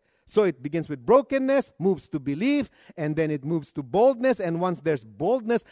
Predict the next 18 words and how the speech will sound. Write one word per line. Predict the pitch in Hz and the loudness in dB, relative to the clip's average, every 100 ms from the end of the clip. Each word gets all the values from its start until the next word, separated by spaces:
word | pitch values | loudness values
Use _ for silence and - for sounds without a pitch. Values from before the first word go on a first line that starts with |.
| - | -4
there | 165 | -2
will | 160 147 | 0 -2
be | 147 | -4
a | 131 | -4
change | - 160 156 156 - | -6 -6 -6 -6 -8
of | 147 110 | -8 -8
behavior. | 107 113 139 131 120 - _ _ _ _ _ _ _ _ _ _ _ _ | -10 -10 -10 -12 -14 -18 _ _ _ _ _ _ _ _ _ _ _ _
When | - 147 123 | -6 -6 -4
changes | 175 185 196 185 180 | -4 -2 -2 -2 -2
in | 185 151 | -4 -6
the | 147 | -6
heart | 139 175 175 | -4 -4 -4
occurs, | 135 - 202 214 - _ _ 113 | -10 -2 0 0 -2 _ _ -12
behavior | 127 95 147 160 170 175 | -10 -6 -6 -4 -6 -8
and | 147 131 - | -10 -14 -14
attitude | 131 131 131 135 131 123 _ | -12 -10 -10 -8 -10 -12 _
follows. | 135 135 131 101 - - _ _ _ _ | -2 -2 -4 -10 -18 -20 _ _ _ _
The, | 127 | -10